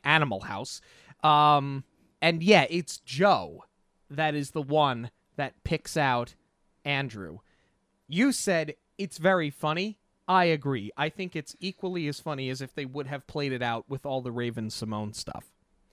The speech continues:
But with that being said, what I could not really figure out was I,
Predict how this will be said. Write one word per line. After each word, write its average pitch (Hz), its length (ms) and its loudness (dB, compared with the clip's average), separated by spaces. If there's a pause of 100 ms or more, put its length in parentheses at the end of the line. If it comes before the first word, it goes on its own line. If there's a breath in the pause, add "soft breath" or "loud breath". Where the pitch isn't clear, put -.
(500)
But 196 340 8 (400)
with 233 280 2
that 226 260 2
being 165 380 -6
said, 85 400 -10 (840)
what 147 200 0
I 240 180 8
could - 420 0
not 202 400 4
really 220 580 -2
figure 147 600 -6 (180)
out 139 300 0 (1400 soft breath)
was 190 280 2
I, 190 200 -2